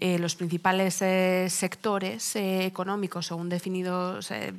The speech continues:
según vienen definidos por el Stock seiscientos, vemos que el precio de las acciones de las empresas de telecomunicaciones europeas ha caído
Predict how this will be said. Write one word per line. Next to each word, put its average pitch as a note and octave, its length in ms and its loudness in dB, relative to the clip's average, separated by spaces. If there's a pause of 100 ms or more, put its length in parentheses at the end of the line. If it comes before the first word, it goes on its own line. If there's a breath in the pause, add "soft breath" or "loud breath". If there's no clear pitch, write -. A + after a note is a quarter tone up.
según F3 340 -4
vienen F#3 220 0
definidos F#3+ 360 -4
por F3 120 -4
el E3 80 -2
Stock F3 260 -4
seiscientos, G#3+ 640 -2 (340 loud breath)
vemos A3 400 0
que A#3+ 240 2 (300 loud breath)
el G3 240 4
precio G3 720 2
de G3 240 4
las F3 180 -2
acciones F3 640 0
de E3+ 460 2
las E3+ 240 2
empresas F3+ 340 -2
de G#3 120 0
telecomunicaciones F#3+ 1040 0
europeas F3 640 2
ha G#3 140 2
caído G#3+ 540 2